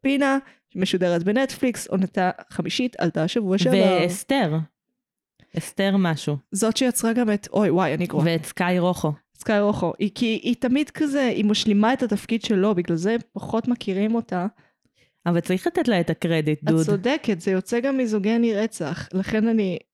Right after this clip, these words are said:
Speaker 1: שנייה.
Speaker 2: עם כל הכבוד
Speaker 1: אבל,
Speaker 2: לאלכס פינה,
Speaker 1: אבל גם פה
Speaker 2: יש לנו
Speaker 1: כתוב
Speaker 2: גם את
Speaker 1: אלכס
Speaker 2: אסתר.
Speaker 1: פינה. הנה, יוצרים, רק אלכס פינה, לדעתי.
Speaker 2: אולי רק אלכס פינה יצר את זה?
Speaker 1: אה,
Speaker 2: ואס-
Speaker 1: היא בהפקה, סוניה מרטינז, היא מפיקה של הדבר.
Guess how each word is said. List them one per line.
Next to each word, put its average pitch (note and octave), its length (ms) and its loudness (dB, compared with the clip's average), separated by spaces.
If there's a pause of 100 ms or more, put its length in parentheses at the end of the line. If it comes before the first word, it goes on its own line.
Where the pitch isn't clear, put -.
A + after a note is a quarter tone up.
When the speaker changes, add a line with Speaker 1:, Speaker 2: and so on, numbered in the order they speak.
Speaker 1:
שנייה. E3+ 380 -4 (1040)
Speaker 2:
עם F3+ 100 2
כל A3 240 2
הכבוד A3+ 380 2
Speaker 1:
אבל, - 80 6 (100)
Speaker 2:
לאלכס A3 240 2
פינה, A#3+ 420 2 (100)
Speaker 1:
אבל C#4+ 200 0 (100)
גם E4 100 -2
פה - 100 0
Speaker 2:
יש G#4 140 4
לנו B3+ 140 6
Speaker 1:
כתוב A#3+ 120 6
Speaker 2:
גם A#3+ 100 6
את - 140 6
Speaker 1:
אלכס C#4 160 2
Speaker 2:
אסתר. - 160 0 (140)
Speaker 1:
פינה. G3+ 280 2 (1900)
הנה, F#4+ 100 0 (160)
יוצרים, D4+ 420 2
רק B3 220 0
אלכס F4 260 0
פינה, D#4+ 360 2
לדעתי. G3 240 4
Speaker 2:
אולי F#3+ 320 6
רק G3+ 240 0 (120)
אלכס F#3+ 360 -2
פינה G#3 260 2 (160)
יצר D#4 300 0
את D4 80 -2
זה? F4+ 80 0
Speaker 1:
אה, F#4+ 340 -4
Speaker 2:
ואס- C4 160 4
Speaker 1:
היא B3+ 100 2
בהפקה, A#3 520 0
סוניה G#3+ 300 0
מרטינז, F#3 560 -2
היא F3 200 0
מפיקה F#3+ 420 -2
של G3 140 0
הדבר. C#3+ 260 -6